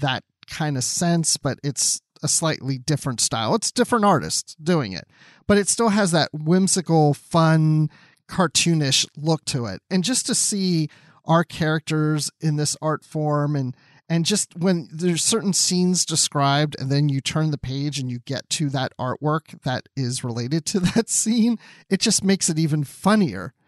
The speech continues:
especially when there's, uh, beings that, there's a planet where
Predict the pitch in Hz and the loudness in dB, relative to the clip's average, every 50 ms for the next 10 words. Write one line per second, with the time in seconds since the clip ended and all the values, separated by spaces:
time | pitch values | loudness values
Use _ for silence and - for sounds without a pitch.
0 | - - - - 202 - - 285 302 - - 381 247 214 208 220 208 196 190 185 | -20 -10 -4 0 0 0 2 2 2 2 2 0 0 2 4 4 6 6 6 6
1 | 170 151 143 - - - _ _ _ _ - 170 165 151 143 135 127 123 - - | 4 4 0 -4 -8 -16 _ _ _ _ -2 0 2 2 2 2 0 -2 -6 -8
2 | - - - _ _ 180 160 143 143 147 165 214 226 233 226 214 196 175 170 151 | -16 -20 -20 _ _ -18 -16 -12 -4 0 2 4 4 4 4 4 4 4 2 2
3 | 131 131 165 160 156 156 - - _ _ _ _ _ - 165 170 170 151 175 - | 2 2 4 4 4 4 2 0 _ _ _ _ _ -2 2 2 2 2 2 0
4 | - - - 196 208 - 262 233 190 - - 180 165 170 165 165 165 147 | -2 -2 0 2 4 4 4 4 2 0 0 0 2 2 4 4 2 0